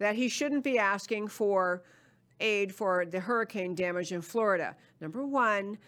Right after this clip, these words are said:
nothing the left is pushing in terms of climate legislation will in any way, will in any way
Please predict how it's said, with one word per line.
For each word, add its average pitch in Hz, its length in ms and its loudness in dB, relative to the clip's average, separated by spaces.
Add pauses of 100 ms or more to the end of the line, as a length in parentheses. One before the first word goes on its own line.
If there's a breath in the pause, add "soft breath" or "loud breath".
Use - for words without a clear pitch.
(120 loud breath)
nothing 233 540 -2
the 349 100 -2
left 240 440 0
is 254 140 -8
pushing 151 600 -6 (260 loud breath)
in 196 140 -4
terms 220 320 -4
of 160 100 -4
climate 226 480 0
legislation 196 840 -2 (360 loud breath)
will 269 600 2
in 240 360 0 (140)
any 226 300 0
way, 156 600 -2 (360 soft breath)
will 175 120 -4
in 202 260 -4 (100)
any 269 280 2
way 151 380 -2